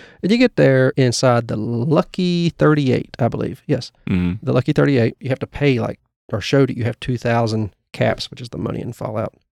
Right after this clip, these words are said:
Speaker 1: to get inside. And when you get inside New Vegas, that's when he tells you, "Oh, the guy in charge in the Lucky thirty-eight wants to see you."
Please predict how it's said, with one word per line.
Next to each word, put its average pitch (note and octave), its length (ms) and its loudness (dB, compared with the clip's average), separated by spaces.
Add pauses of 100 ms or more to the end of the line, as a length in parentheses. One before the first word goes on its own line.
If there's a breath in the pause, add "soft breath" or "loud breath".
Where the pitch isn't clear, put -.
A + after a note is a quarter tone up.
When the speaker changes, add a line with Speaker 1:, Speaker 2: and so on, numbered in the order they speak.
Speaker 1:
to - 80 -8
get A#2+ 140 0
inside. C#3+ 500 2
And C3 80 0
when A2+ 80 2
you A#2+ 60 0
get B2 140 0
inside - 520 0 (140)
New B2+ 140 4
Vegas, D3+ 520 0
that's C3 200 2
when A#2 100 0
he B2 160 0
tells A#2 320 0
you, A2 220 -2 (100)
"Oh, - 320 2
the C3 80 -2
guy A#2 220 2
in A2+ 60 2
charge A#2 420 0
in A2+ 240 -4 (200)
the A#2 120 0
Lucky A#2+ 220 -2
thirty-eight A#2+ 360 0
wants A#2+ 200 -4
to A2+ 60 -10
see - 200 -4
you." A#2+ 180 -8